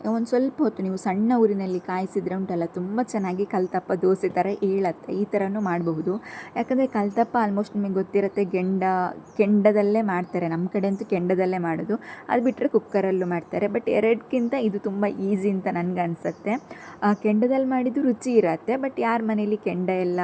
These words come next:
ಒಲೆ ಎಲ್ಲ ಇರಲ್ಲ, ಅಂಥವ್ರು ಈ ಥರ ಮಾಡ್ಕೊಳ್ಳಿ. But ನಾನ್ ಸ್ಟಿಕ್ ಪಾತ್ರೆನಲ್ಲೇ ಮಾಡಿ ತುಂಬ ಚೆನ್ನಾಗ್ ಬರುತ್ತೆ. ಈ ಥರ ಎರಡು ಸೌಟ್ ಹಾಕಿ, ಆ, ಆಮೇಲೆ ಒಂದ್ ಕಡೆ ಬೆಂದ್ಮೇಲೆ ಇನ್ನೊಂದ್ ಕಡೆ ತಿರುಗಿ ಹಾಕ್ಕೊಂಡ್ರೆ ಆಯ್ತು. ಒಂದ್ ಸ್ವಲ್ಪ ಕಾಯಿಸ್ಕೊಳ್ಳಿ,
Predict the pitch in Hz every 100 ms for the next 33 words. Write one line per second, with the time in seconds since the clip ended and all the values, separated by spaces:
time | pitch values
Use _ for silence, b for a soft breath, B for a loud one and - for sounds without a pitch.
0 | 175 175 175 185 175 180 - 165 190 170
1 | 180 196 202 226 226 196 190 190 180 165
2 | 151 - 214 226 226 226 233 269 - -
3 | 202 170 196 190 190 196 180 170 196 208
4 | 185 196 - 165 165 202 226 190 170 165
5 | 214 233 220 220 208 214 214 202 202 226
6 | 180 - 233 254 185 185 175 - - 214
7 | 196 185 185 190 185 180 175 180 185 180
8 | 190 226 202 180 180 170 185 190 185 196
9 | 170 - 170 175 202 170 - 175 185 170
10 | 170 165 175 - - 165 170